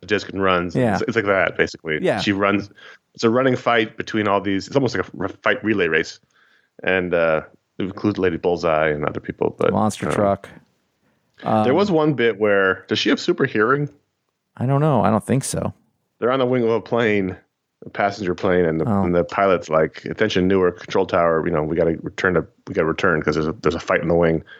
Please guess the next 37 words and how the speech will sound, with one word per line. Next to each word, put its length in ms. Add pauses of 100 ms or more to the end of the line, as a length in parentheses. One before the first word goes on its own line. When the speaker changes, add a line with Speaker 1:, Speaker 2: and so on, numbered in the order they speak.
(340)
Speaker 1:
And 100
she's 160
like, 140
"Not 200
me. 300
I'm 100
not 180
Spider-Man." 440
Like, 240 (160)
how 160
did 100
she 120
hear 160
that 160
pilot? 400
Speaker 2:
She 180
didn't 140
hear 140
that. 220 (360)
Uh, 280
more 320
importantly, 520 (120)
I 180
was 180
under 140
the 100
impression, 520
at 180
least 220
in 100
the 60
past, 460
she 160
was 180
able 200
to 80
fly. 540